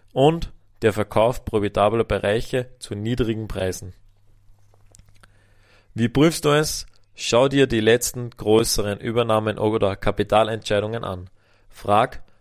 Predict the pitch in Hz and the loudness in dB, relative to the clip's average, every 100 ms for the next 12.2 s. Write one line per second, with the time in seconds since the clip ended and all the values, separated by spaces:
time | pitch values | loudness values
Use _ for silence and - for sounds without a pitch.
0 | _ 123 135 127 - 143 139 123 - 107 | _ -2 -2 -2 0 -2 0 -4 -4 -4
1 | 104 101 107 104 101 101 117 139 - - | -4 -6 -6 -4 -4 -4 -4 -4 -8 -14
2 | _ _ 104 104 127 117 - - - - | _ _ -6 0 0 -2 -6 -12 -18 -20
3 | - _ _ _ _ - 117 120 113 - | -20 _ _ _ _ -6 -2 -2 -2 2
4 | 123 139 110 110 110 113 107 117 120 - | 2 2 2 2 2 0 2 2 2 -2
5 | 107 107 117 - 113 - - 120 127 117 | -4 -4 -4 -6 -6 -4 0 2 2 -2
6 | 110 156 - 110 107 110 - 120 131 131 | -2 -2 0 0 0 -4 -4 -4 -4 -6
7 | - 104 104 113 113 113 113 98 95 98 | -4 -2 0 -2 -2 -4 -2 -4 -4 -8
8 | - - - _ _ 117 139 143 131 123 | -18 -20 -20 _ _ -2 0 -4 -2 -2
9 | 120 127 120 - - 104 101 104 101 98 | 0 0 0 -4 -6 -6 -2 -2 -2 -6
10 | 95 - - - 113 127 127 120 113 113 | -6 -8 -14 0 2 2 0 -6 -6 -6
11 | 107 101 - 120 147 110 98 92 - - | -6 -8 -8 -6 -4 -6 -8 -10 -12 -16
12 | - | -16